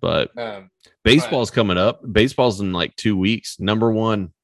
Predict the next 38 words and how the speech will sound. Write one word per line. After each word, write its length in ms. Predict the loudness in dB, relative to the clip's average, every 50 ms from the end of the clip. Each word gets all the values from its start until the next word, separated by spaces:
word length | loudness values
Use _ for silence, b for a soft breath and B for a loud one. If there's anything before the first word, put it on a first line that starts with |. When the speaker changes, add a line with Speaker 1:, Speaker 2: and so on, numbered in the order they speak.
| _ _
Speaker 1:
number 260 | -6 -4 -2 0 0 0
one 180 | 0 0 0
in 60 | 0
the 80 | -2 -2
preseason 580 | -2 -2 -2 -2 -2 -4 -6 -6 -4 -4 -6 -6
right 120 | -6 -6
now. 280 | -8 -8 -10 -10 -12 -14 _ _ _ _ _ _ _ _ _ _ -20 -12 -8
Uh, 420 | -4 -4 -2 -2 -2 -4 -4 -4 -2
I'm 160 | -2 -2 -2
super 340 | 0 0 0 0 2 0 -2
excited 320 | -4 -2 -2 -4 -4 -4
for 80 | -6 -8
baseball. 440 | -6 -4 -4 -4 -4 -4 -4 -4 -2
I 40 | 0
wanna 120 | 0 0
watch 220 | 0 0 -2 -4 -4
more 100 | -6 -6
baseball 420 | -4 -4 -4 -4 -6 -6 -8 -6 -6
than 80 | -4 -4
I 20 |
have 100 | -4 -4
in 60 | -4 -4
a 40 | -6
long 240 | -6 -6 -6 -6 -6
time. 340 | -6 -6 -6 -6 -6 -8 -12 b b b b b b
Speaker 2:
Alumni 160 | -10 -6 -2
Speaker 1:
I 40 | 0
mean, 120 | 2 2 2
after 180 | 2 0 -2 -2
Speaker 2:
game, 280 | -4 -6 -6 -8 -10 -14 _ _ -20 -16
alumni 380 | -14 -12 -10 -10 -8 -6 -6 -6
game 300 | -6 -6 -8 -10 -10 -12
this, 240 | -14 -18 -20 -16 -12 -10
uh, 320 | -10 -8 -8 -10 -12 -14 _ _
Saturday. 480 | _ -16 -16 -16 -14 -16 -16 -18 -18 _ _ _ _ -4
Speaker 1:
Oh, 180 | 0 0 2 2
is 120 | 2 2
it? 160 | 0 0 -2